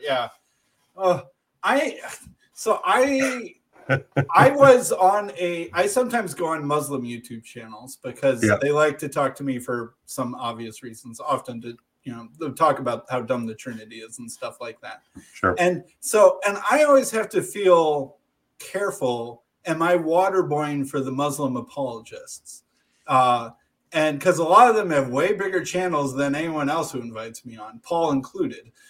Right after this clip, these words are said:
Speaker 1: And so it is one of those dynamics that I have to be careful with. And, you know, some, the ortho bros will attack me if I go on the wrong Muslim YouTube channels. And, and I'm, like, thinking about that, uh,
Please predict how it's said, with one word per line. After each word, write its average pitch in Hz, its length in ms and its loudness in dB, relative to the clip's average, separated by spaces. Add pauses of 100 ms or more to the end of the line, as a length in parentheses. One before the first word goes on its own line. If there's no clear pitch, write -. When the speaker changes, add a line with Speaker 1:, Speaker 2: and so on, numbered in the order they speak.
(260)
Speaker 1:
And 143 480 -4 (280)
so 156 640 2
it 190 360 -2
is 180 500 0
one 214 180 -4
of 208 80 -8
those 165 300 -4
dynamics 156 720 -4
that 135 140 -2
I 165 60 -2
have 180 140 -2
to 156 80 -8
be 127 120 -6
careful 190 440 -4
with. 123 240 -6
And, 147 140 -2
you 190 120 -4
know, 175 80 0
some, 269 240 0
the 170 380 2
ortho 233 340 8
bros 151 300 2
will 139 160 2
attack 226 540 -2
me 113 340 -12 (240)
if 156 160 0
I 156 160 4
go 165 200 6
on 156 180 0
the 143 80 -4
wrong 143 360 0
Muslim 131 360 -4
YouTube 139 360 -8
channels. - 600 -20 (540)
And, 151 600 -2 (800)
and 170 340 -2
I'm, 180 180 -2
like, 175 280 0
thinking 240 360 -2
about 156 340 0
that, 156 300 4
uh, 165 280 -2